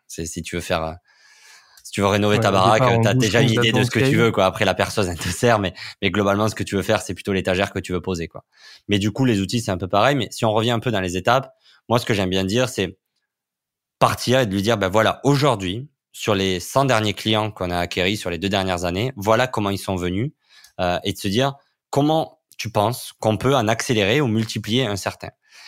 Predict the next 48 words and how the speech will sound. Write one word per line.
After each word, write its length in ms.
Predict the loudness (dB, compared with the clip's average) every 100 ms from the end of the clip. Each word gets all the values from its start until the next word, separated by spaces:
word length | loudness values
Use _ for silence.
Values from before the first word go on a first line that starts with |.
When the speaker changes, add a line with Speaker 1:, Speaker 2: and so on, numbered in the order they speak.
| -4
Speaker 1:
Et 60 | 2
donc, 160 | 2
du 100 | 2
coup, 120 | 2 2
la 100 | 4
personne 360 | 2 2 2
va, 180 | 2 0
va 200 | 0 0
se 160 | -2 -4
focaliser. 720 | -4 0 2 2 0 -2 -4 _ _
Moi, 80 | 0
j'ai 100 | 2
tendance 320 | 2 0 0
à 60 | 0
dire 120 | 0
de 80 | 0
se 120 | -4
focaliser 340 | -4 -2 -2 -2
sur 280 | -4 -6 2
un 140 | 2
des 160 | 2 0
channels, 340 | 0 0 0
donc 200 | -2 -4 0
un 100 | 2
des 120 | 2
moyens 280 | 2 2 2
d'acquérir 340 | 0 0 -2 -2
des 140 | -4
clients, 420 | 0 0 0 -2 _ -20 -20 -12 0
et, 240 | 2 2
et 40 | 0
lui 260 | 0 0
dire, 240 | 0 0 0
lui 220 | -2 0
laisser 240 | 0 0
du 120 | -2 2
temps, 220 | 2 2
lui 120 | -2
laisser 180 | -2 -2
deux, 160 | -2
trois 180 | 0 2
mois 220 | 4 4
pour 100 | 2
lui 80 | 0
dire, 120 | 0
ben 100 | 0
voilà, 240 | 0 -2 -6 _ 0
aujourd'hui, 600 | 2 2 0 -2 -4